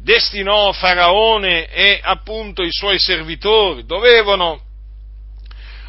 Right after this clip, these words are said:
dovevano andare in perdizione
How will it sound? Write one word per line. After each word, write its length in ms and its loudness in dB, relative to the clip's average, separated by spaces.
dovevano 800 4
andare 720 6
in 640 0
perdizione 1120 -2